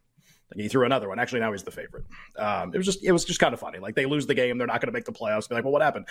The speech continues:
Well, now he's definitely winning. Um, and it's obviously 'cause he, 'cause he played on defense. I guess the thing that I just think is really,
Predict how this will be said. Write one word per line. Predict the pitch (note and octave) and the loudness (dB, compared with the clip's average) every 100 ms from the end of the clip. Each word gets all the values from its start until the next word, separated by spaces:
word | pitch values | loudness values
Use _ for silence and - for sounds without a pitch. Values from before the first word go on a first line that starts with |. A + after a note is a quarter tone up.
| - | -4
Well, | A2 | 2
now | B2 | 2
he's | G2+ F2 | 0 -8
definitely | - - B1 | -10 -12 -14
winning. | F2+ B2 - - - - | -12 -12 -12 -20 -20 -6
Um, | A2 G#2+ G2 F2+ - | 0 0 0 -2 0
and | C#3 | 2
it's | B2+ | 2
obviously | A#2 A#2+ B2 | 0 0 2
'cause | B2+ | 2
he, | B2+ B2+ | 2 0
'cause | C#3+ B2+ | 0 2
he | |
played | C3 C#3+ | 2 2
on | C3+ | 2
defense. | E3+ E3 B2+ - | 2 2 0 2
I | C#3+ | 0
guess | F3 - | 0 -2
the | A#2+ C#3 | -4 0
thing | F3+ F#3 | 2 4
that | D#3+ | 4
I | C3+ | 4
just | C#3 - | 2 -2
think | C#3 | -2
is | A#2 | -2
really, | B2 B2 A2+ G#2 | -2 0 0 -4